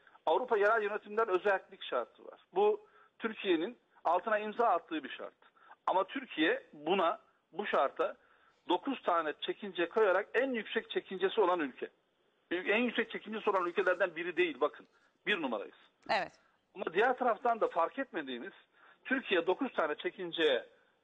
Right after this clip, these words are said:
Speaker 1: zamanında, e, buna altına im-, e, çekince koyarak imzalamış ama sonradan bunların çok büyük bir kısmının düzeltmesini yapmış, gerek anayasada gerek de yasalarında yaptığı düzenlemelerle bu çekinceler zaten fiilen ortadan kalkmış. Yani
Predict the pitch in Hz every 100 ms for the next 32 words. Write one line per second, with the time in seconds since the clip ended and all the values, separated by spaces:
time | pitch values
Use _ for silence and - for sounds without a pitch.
0 | - 170 180 170 165 156 127 - _ _
1 | - 135 135 135 143 170 160 - 131 175
2 | 170 170 170 160 151 147 139 135 165 170
3 | 170 240 175 139 143 143 143 143 151 247
4 | 285 127 - - - _ - 190 247 220
5 | 185 - _ _ _ 180 233 254 247 294
6 | - 240 262 - 269 - 226 214 240 226
7 | 180 220 226 196 196 170 139 - - -
8 | _ _ _ 226 160 - 185 180 160 147
9 | 170 262 226 208 202 175 175 190 170 190
10 | 208 151 - 143 139 151 143 143 147 127
11 | 135 233 - - _ 226 269 247 254 220
12 | 185 160 220 196 214 175 220 196 170 151
13 | - 139 135 123 - - - - _ _
14 | 147 165